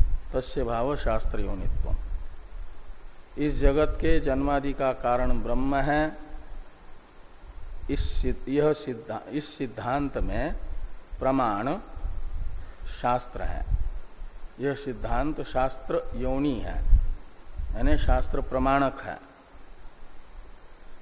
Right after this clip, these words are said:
वेद प्रमाणक है, ऐसा ये द्वितीय वर्णक में बताया गया।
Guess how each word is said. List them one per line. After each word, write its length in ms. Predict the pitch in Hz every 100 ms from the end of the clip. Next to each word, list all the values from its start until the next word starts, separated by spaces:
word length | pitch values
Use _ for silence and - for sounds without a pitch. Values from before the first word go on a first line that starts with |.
| - 110
वेद 300 | 135 135 -
प्रमाणक 440 | 120 120 117 110
है, 220 | - 110 117 - - - - - - - - - - - - - - - - - - -
ऐसा 640 | 131 127 - 95 104 156 - - - - - - - - - - -
ये 180 | 131 135
द्वितीय 360 | 143 143 147
वर्णक 400 | 143 127 131 123 117
में 160 | 110
बताया 420 | - - 92 82
गया। 260 | 76 -